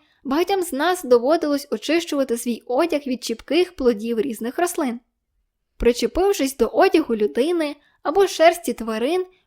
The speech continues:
плоди поширюються на значні відстані. Це, наприклад, плоди череди,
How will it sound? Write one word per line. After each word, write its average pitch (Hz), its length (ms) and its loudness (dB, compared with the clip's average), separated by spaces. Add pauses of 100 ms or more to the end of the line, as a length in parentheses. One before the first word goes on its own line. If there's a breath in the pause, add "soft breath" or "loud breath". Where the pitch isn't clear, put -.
плоди 294 300 4
поширюються 302 760 -2
на 233 140 -4
значні 233 440 -6
відстані. 226 600 -8 (600)
Це, 381 320 2
наприклад, 233 560 -2
плоди 320 280 2
череди, 262 680 0